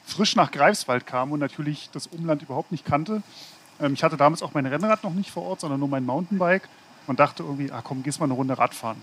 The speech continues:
So, das war zweitausendneun. Ähm, so Smartphones gab's noch nicht so wirklich, zumindest hatte ich damals noch keins. So Radcomputer, die irgendwie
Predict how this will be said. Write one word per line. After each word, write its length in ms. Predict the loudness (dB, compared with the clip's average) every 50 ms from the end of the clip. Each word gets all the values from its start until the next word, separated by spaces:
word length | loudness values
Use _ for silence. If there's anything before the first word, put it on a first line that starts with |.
| -16 -20 -18
So, 220 | -14 -12 -12 -12 -10
das 160 | -10 -8 -2
war 260 | 2 4 4 4 4 0 -6 -16 -20 -20 -20 -20 -20 -16 -14 0 2 4 4 4 4
zweitausendneun. 1080 | 2 0 0 0 -2 -4 -4 -4 -8 -14 -20 -14 -8 -4 -2 0 0 2 0 0 -2 -4 -8 -14 -20 -20 -12 -8
Ähm, 360 | -6 -4 -4 -4 -4 -4 -6 -8 -12 -20 -20 -20 -14 -10
so 140 | -10 -6 -6
Smartphones 760 | -6 0 4 4 4 4 4 4 4 4 4 2 0 -2 -4 -6 -12 -20 -20 -20 -20 -20 -20 -16 -6 0
gab's 260 | 0 0 0 0 -2
noch 100 | 0 0
nicht 160 | 0 0 0
so 140 | 0 0 0
wirklich, 300 | -2 -4 -4 -6 -8 -8
zumindest 320 | -8 -8 -6 -6 -4 -4
hatte 120 | -4 -6 -4
ich 60 | -2
damals 300 | -2 0 0 0 -2 -4
noch 120 | -8 -8
keins. 360 | -2 0 2 2 2 0 -4 -8 -12 -18 -20 -20 -20 -20 -12
So 100 | -10 0
Radcomputer, 640 | 2 2 2 2 2 -2 -2 -2 -2 0 0 0
die 80 | 0 -2
irgendwie 380 | -4 -4 -4 -4 -2 -2 -2